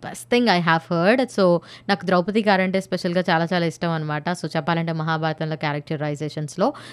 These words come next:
So, that made me extra ఇంట్రెస్ట్ అనమాట ఈ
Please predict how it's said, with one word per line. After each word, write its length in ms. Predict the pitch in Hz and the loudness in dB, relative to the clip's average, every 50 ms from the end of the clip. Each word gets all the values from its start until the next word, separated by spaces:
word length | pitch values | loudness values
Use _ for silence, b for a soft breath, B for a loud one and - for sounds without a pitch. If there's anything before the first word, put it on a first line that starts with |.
| B B | B B
So, 160 | - 202 202 190 190 | -2 2 2 2 4
that 220 | 185 196 202 202 - | 4 4 4 4 4
made 240 | 226 214 208 202 | 2 2 2 4
me 140 | 208 226 233 220 - | 4 2 2 2 0
extra 380 | - 180 - - - 214 220 208 208 - - _ _ _ - | -2 -6 -6 -4 0 4 6 6 6 6 2 _ _ _ 2
ఇంట్రెస్ట్ 400 | - 226 220 202 220 220 - - - | 4 6 6 6 6 2 2 0 -4
అనమాట 300 | 165 156 160 156 151 151 - - - | -4 -2 -2 -2 -2 -2 -4 -6 -6
ఈ 140 | - 190 214 | -4 0 0